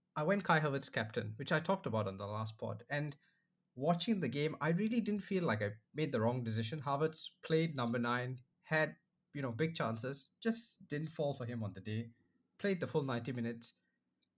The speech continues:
I still think Havertz is a good pick going forward, right? They got West Brom, uh, Brighton, Palace in the next three. So I think there are returns to come. Havertz aside, I had Son,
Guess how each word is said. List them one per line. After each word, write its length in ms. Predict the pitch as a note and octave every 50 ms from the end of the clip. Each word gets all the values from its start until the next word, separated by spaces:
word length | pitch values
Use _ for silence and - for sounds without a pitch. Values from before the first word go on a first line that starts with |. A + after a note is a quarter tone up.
| _ _ _
I 140 | - D3+ D#3+
still 280 | E3 - - G3+ G3 F#3+
think 280 | - G3 F#3 F3+ -
Havertz 400 | - D#3+ C3+ C3+ C#3 D3 D3 -
is 120 | A#2 G#2+ A#2
a 40 |
good 300 | A2 A2 D3 C#3 A2+ A2+
pick 160 | - C#3 A2+ -
going 260 | A#2 G#2+ G#2+ G#2+ A2
forward, 340 | - A2 G#2 G#2 G#2 G2+ G2+
right? 220 | G2+ G#2+ G#2 G#2
They 80 | G#2+ G#2
got 240 | G#2 G#2 G2+ G2+
West 300 | G#2 A2 A2 A2 - -
Brom, 400 | - A#2 A2 G#2+ A2 G#2+ A2 A2+ A2 - - _ _ _ _ _ -
uh, 200 | F#2+ F#2 F#2 F2+ A2 A2 -
Brighton, 480 | A2+ G#2+ A2 A2 A2+ - B2+ A#2 A#2 A2+ -
Palace 460 | B2 A2 A2 A2 A#2 A2+ - - -
in 140 | G2+ G2 F#2+
the 80 | F#2+
next 320 | F#2+ G2+ G#2 A2 - - -
three. 260 | A2 G#2 G#2 G#2+ A2 A2 - _ _ _
So 120 | - - C#3
I 160 | D3+ D3+ D#3
think 220 | D#3+ E3 D#3+ D3 A#2
there 160 | A2 G2 G2
are 60 | G2+
returns 440 | G2+ G#2 G#2+ - B2+ A#2+ A#2 A2+ - -
to 60 | -
come. 400 | - - A#2+ A2 A2 A2 B2 - - _ _ _ _ _ _ _ _ _ _ _ _ _ _ -
Havertz 300 | D3+ D3+ E3 E3 E3 -
aside, 540 | - - - D3 D3 D3+ D3+ D3+ D3 D3+ -
I 180 | - A#2+ A#2 A2+
had 300 | A2+ A#2 A2+ A2+ A2 -
Son, 460 | - - - D3 C#3+ C#3+ C#3+ C#3+ C#3+